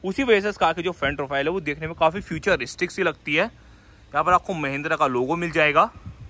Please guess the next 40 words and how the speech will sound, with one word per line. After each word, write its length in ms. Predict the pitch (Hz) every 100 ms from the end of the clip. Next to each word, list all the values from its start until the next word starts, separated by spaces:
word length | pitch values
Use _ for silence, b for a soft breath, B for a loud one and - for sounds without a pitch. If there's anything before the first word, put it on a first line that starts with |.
| b b b -
फिर 100 | 139 - 165
overall 420 | 160 165 165 170
कुछ 120 | 160
तरह 120 | 165
की 60 | 160
लगेगी 280 | 156 147 151
इस 120 | 151
कार 200 | 160 139
की 140 | 131
फ्रंट 260 | 131 139 123
प्रोफाइल। 500 | 120 - 160 190 226 - - - - - - - - - - - - - - - - - - - - - B B B B - -
और 120 | 170
साइड 240 | 180 170 185
से 80 | 196
देखने 260 | 196 196
में 100 | 196
काफी 280 | 196 160 190
बढ़िया 320 | 156 160 170 190
लगती 300 | 170 - 180
है 60 |
इन 80 | 151
एलॉय 260 | 143 147 147
व्हील्स 340 | 123 135 147
की 100 | -
वजह 300 | 165 156 151
से। 160 | 143 185
जैसे 220 | 147 139
आप 120 | 139
देख 180 | 120 139
सकते 260 | 165 - 160
हैं 140 | 202 - b b b -
सिक्सटीन 380 | 190 - 226 214
इंच 160 | 190
के 80 | 208
आपको 260 | 190 170 175
उसमें 260 | - 175
एलॉय 300 | 185 139 147
व्हील्स 360 | 139 135 185 185
मिल 100 | 180
जाएंगे 400 | 165 156 147 185